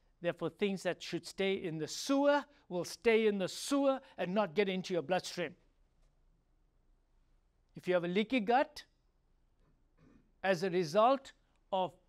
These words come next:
dysfunctional vagus nerve, or your vagus nerve is, is not working properly for multiple reasons, which I'll, I'll show you in a minute,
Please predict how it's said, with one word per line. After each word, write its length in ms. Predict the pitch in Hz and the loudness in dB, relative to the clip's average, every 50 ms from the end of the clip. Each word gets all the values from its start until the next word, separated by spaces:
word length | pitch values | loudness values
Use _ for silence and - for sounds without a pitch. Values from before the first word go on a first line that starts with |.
| _ _ _ _ _ _ _ _ _ _ _ - | _ _ _ _ _ _ _ _ _ _ _ -2
dysfunctional 720 | 135 202 214 214 - - 233 233 226 208 - - 214 190 151 | 0 0 0 0 -2 -2 -2 -2 -2 -4 -4 -4 -4 -4 -4
vagus 440 | 127 123 180 190 190 247 226 - - | -2 0 0 2 2 0 -2 -2 -2
nerve, 300 | 247 254 269 294 311 302 - - _ _ _ _ _ _ _ _ _ _ _ _ _ _ _ _ _ _ _ _ | 0 2 2 2 2 0 -6 -14 _ _ _ _ _ _ _ _ _ _ _ _ _ _ _ _ _ _ _ _
or 160 | 185 196 208 196 | 0 2 2 2
your 120 | 185 160 | 2 2
vagus 480 | 143 180 208 233 202 240 226 214 - - | 4 4 4 4 4 2 0 0 -2 0
nerve 340 | 220 233 240 254 269 254 - - _ _ _ _ _ _ | 0 2 4 4 2 2 -2 -10 _ _ _ _ _ _
is, 320 | 196 185 180 175 165 165 - _ _ _ | 0 0 0 0 0 -4 -10 _ _ _
is 280 | - 180 165 147 - - _ _ _ _ _ _ _ _ _ _ _ _ _ _ _ _ | -6 -4 -4 -4 -6 -12 _ _ _ _ _ _ _ _ _ _ _ _ _ _ _ _
not 240 | - 165 190 185 - | -4 -2 -2 -2 0
working 400 | 156 175 208 214 208 - 226 214 | 0 2 2 2 2 0 -4 -4
properly 440 | 214 - - 233 226 226 226 233 226 | -4 -2 2 2 2 2 2 0 -4
for 200 | - - 185 170 | -2 -2 -4 -2
multiple 440 | 165 180 202 190 - 208 214 220 190 | 0 -2 -2 -2 -2 -2 -2 -2 0
reasons, 380 | 170 190 190 175 214 208 202 | 0 0 -2 -2 -4 -8 -8
which 120 | - 165 170 | -8 -4 -2
I'll, 260 | 175 170 175 170 175 | 0 0 0 -2 -2
I'll 140 | 175 160 160 | -4 -6 -6
show 180 | - - 185 | -6 -4 -4
you 60 | 185 185 | -2 -2
in 80 | 175 | -2
a 40 | 175 | -2
minute, 320 | 175 175 185 208 247 285 | -2 -2 -2 -2 -2 -2